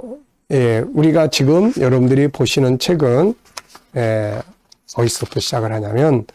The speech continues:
육십오 페이지부터 시작을 하고 있습니다. 자, 이 내용을 이제 제가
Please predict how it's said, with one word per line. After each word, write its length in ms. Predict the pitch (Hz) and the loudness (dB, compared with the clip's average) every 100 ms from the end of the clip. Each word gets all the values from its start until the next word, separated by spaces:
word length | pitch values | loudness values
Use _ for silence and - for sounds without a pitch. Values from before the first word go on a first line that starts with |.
| _ _ | _ _
육십오 680 | 143 147 - 214 202 - 127 | -2 0 2 0 -2 -2 -2
페이지부터 680 | - 127 113 104 - 160 175 _ - | 0 -2 -2 -4 -4 -4 -4 _ -14
시작을 380 | - 143 101 | -10 -8 -8
하고 160 | 135 123 | -6 -4
있습니다. 600 | 98 127 110 95 101 175 - - - - - - | -2 -2 -2 -4 -2 -2 -4 -14 -20 -20 -20 -14
자, 300 | - 131 117 - - - _ _ - _ | -4 -2 -2 -8 -12 -12 _ _ -20 _
이 260 | 175 214 233 | 2 2 4
내용을 360 | 170 175 196 | 4 4 4
이제 220 | 151 123 120 | 2 2 0
제가 400 | - 120 110 | 0 -2 -2